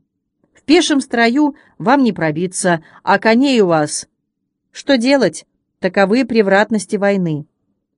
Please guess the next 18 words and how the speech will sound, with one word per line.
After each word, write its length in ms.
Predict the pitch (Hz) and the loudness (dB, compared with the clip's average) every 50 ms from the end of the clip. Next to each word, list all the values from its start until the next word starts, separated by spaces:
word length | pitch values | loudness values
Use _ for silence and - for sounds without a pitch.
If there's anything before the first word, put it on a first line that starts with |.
| _ - | _ -2
А 140 | 180 185 185 | 0 0 2
в 80 | 175 | 4
этом 400 | 220 233 233 233 233 214 202 185 _ _ _ | 4 2 4 2 2 0 0 -2 _ _ _
блокгаузе 920 | - 160 175 202 196 180 160 156 170 190 214 247 269 262 214 170 165 143 143 _ _ _ - | -8 -4 -2 -2 -2 -2 -4 -4 -2 0 2 2 2 0 0 -2 -2 -4 -4 _ _ _ -10
вы 240 | 151 170 226 277 277 | -4 -2 0 2 2
не 100 | 269 269 | 0 0
продержитесь 760 | 226 233 226 214 202 226 233 233 233 233 - 240 226 - - | 0 0 0 0 0 0 -2 -2 -4 -4 -6 -8 -8 -10 -10
и 120 | - 214 202 | -8 -8 -8
часа. 560 | - - 208 170 151 135 - - - 120 - _ _ _ _ _ _ _ _ _ _ - | -6 -2 -2 -2 -2 -2 -6 -12 -16 -18 -18 _ _ _ _ _ _ _ _ _ _ -4
У 80 | 180 | -2
нас 400 | 185 208 226 233 226 - - - _ - | 0 2 2 2 0 -2 -6 -10 _ -12
две 440 | 180 151 170 170 160 185 208 226 226 | -10 -4 -4 -4 -2 2 2 2 2
горные 480 | 190 190 208 214 214 208 208 208 208 | 2 0 0 0 0 0 0 -2 -2
пушки». 520 | 208 - 214 196 180 - - - - 117 - _ _ _ _ _ _ _ _ _ _ _ _ _ _ _ _ _ _ _ _ _ _ | -4 -6 -8 -8 -8 -8 -10 -16 -16 -18 -18 _ _ _ _ _ _ _ _ _ _ _ _ _ _ _ _ _ _ _ _ _ _
«Ну 720 | - 151 151 156 156 160 160 160 160 165 165 170 180 190 | -10 -6 -6 -4 -4 -2 -2 -2 -4 -4 -4 -2 -2 -2
и», 340 | 196 196 196 190 190 202 208 | 0 0 0 0 0 0 -2
сказал 400 | 208 - - 214 208 202 208 208 | -2 -2 -2 -2 0 0 0 0
Риат, 400 | 208 208 208 208 208 208 208 _ | 2 2 2 2 2 2 0 _